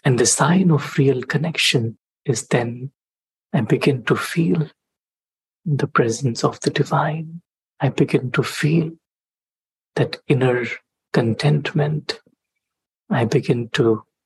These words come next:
connect with everyone as spiritual beings.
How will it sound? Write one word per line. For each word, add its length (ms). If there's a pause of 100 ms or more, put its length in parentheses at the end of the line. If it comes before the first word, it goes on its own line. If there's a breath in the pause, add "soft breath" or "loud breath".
(300)
connect 380
with 200
everyone 880
as 240
spiritual 840
beings. 760